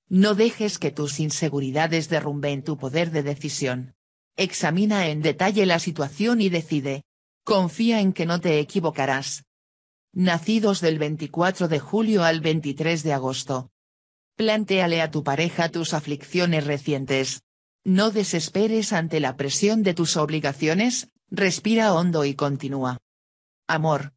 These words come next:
estás cansado y abrumado por las exigencias de una vida frenética de trabajo continuo. Busca refugio en los brazos de tu pareja. Riqueza, evalúa constantemente nuevas opciones laborales.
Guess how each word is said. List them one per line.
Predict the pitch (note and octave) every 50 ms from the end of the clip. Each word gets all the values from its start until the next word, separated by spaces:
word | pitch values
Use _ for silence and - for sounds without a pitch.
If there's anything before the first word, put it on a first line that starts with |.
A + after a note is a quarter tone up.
| _ _
estás | - F#3+ F#3+ F#3 - - F3 F3+ -
cansado | - D3+ C#3+ D3 D3 - G#3+ A#3 A3+ A3+ G#3+
y | G#3 G3+
abrumado | F3 D#3 D#3+ D3+ D3 D#3+ E3+ E3 F3 D#3+ D#3
por | D#3 D#3 D3
las | D3+ D#3 D#3 -
exigencias | F3 E3+ - - D#3 C#3+ - - G3 G#3 G#3 F#3+ - G#3 G3 F3+ -
de | E3 D3+ C#3+
una | D3+ E3+ F3+ E3 D3
vida | D#3+ F#3+ G3+ F#3 E3+ D3+
frenética | - - D#3 D3 D#3 E3+ E3+ - F3+ - F#3 E3+
de | D#3 D#3
trabajo | D3+ - D3 C#3 D3 F3 G3 G3 - F3 D#3
continuo. | - D#3 D3+ D3+ D3+ D3+ C#3+ D3+ C#3+ C#3 C#3 C3+ - _ _ _ _ _ _ _ _
Busca | D3+ D#3 E3+ F#3+ F#3+ - - - E3
refugio | D3+ D3+ C#3 C#3+ C3+ - A3+ G#3 - G3 G#3 F#3+
en | E3+ E3
los | D3 C3+ C3 C3+
brazos | C3+ F3 G3+ G#3+ - G3+ F#3 D#3+
de | E3 E3
tu | D#3 - D3
pareja. | C3+ D3+ D3 C#3+ C#3 C#3 - C#3 B2+ C3 - - _ _ _ _ _ _ _ _ _ _ _ _ _
Riqueza, | - F3 F#3+ F#3+ D#3+ - E3 D#3 D#3 - C#3+ C#3 C#3 - _ _ _
evalúa | - F#3+ F3 E3 C#3+ D3 F3 F3 D#3+ D#3+
constantemente | D#3 D#3 D3 D3 D3+ - F#3+ F#3 F#3 F3 F3 E3 D#3+ D3+ C#3 C#3+ C#3 D#3+ D#3
nuevas | D3+ D#3+ F3 F3+ E3+ D#3+ D#3+ - -
opciones | D#3 C#3+ C#3 - - F3 F3+ F3 E3 E3 D#3
laborales. | D#3+ D3+ D3 D3 D3+ D3 C#3+ C3 C3+ C#3 C3+ C3 - - -